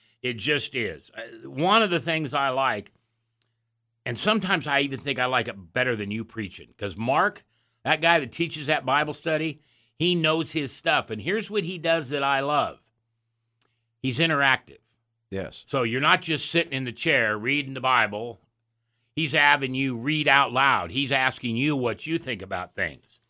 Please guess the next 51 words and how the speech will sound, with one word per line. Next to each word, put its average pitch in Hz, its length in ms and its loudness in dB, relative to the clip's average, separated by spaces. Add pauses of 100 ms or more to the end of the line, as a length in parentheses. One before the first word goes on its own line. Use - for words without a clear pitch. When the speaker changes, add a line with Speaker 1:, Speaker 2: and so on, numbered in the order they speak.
(540)
Speaker 1:
And 120 160 0
then 165 140 6
at 156 100 0
the 127 100 -14
ten 160 240 -2
thirty 151 300 -2
service, 143 500 -4
you've 123 140 -8
got 120 180 0
all 127 160 0
kinds 120 360 -4
of 101 40 -16
different 117 300 -6
people 113 300 -10
participating. 135 920 -6 (540)
And, 104 380 0
uh, 98 260 -2
anyway, 110 460 0 (100)
con-, 131 200 -10 (160)
just 160 260 -4 (200)
good 180 180 0
job. 98 420 -2
Good 156 160 -2
job 160 240 4
out 139 140 4
of 110 120 -4
Jesus. 139 540 -6 (320)
Good 160 160 0
job 143 240 2
out 139 180 2
of 123 60 0
you 131 140 -2
listening 127 400 -8
to 113 80 -2
what 117 160 0
he 113 80 -2
wanted. 90 340 -12 (320)
Speaker 2:
Yeah. 71 140 -14 (460)
God's 110 300 -4
glory. - 420 -8
Speaker 1:
Yes, 107 320 -4
God's 113 320 -2
glory. 120 300 -2
So - 120 -4
go 165 220 6
to 254 80 4
their 233 140 4
website. 156 560 2
They've 147 180 -2
got, 120 340 0
um, 101 420 -2